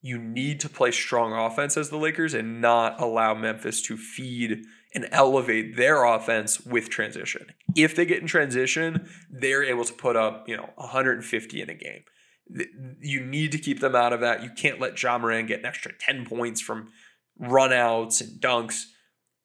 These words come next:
especially in Memphis when there's, it's gonna be high energy,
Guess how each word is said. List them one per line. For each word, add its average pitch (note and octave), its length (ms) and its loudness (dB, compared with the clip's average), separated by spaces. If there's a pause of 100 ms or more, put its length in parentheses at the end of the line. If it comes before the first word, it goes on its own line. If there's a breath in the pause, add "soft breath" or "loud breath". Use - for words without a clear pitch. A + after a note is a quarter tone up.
(140)
especially F3 580 4
in C#3+ 100 2
Memphis C3 500 2
when A#2 220 -2
there's, A#2 320 2
it's - 160 -8
gonna A2+ 160 -6
be A2+ 80 -10
high C#3 340 0
energy, A#2+ 640 -2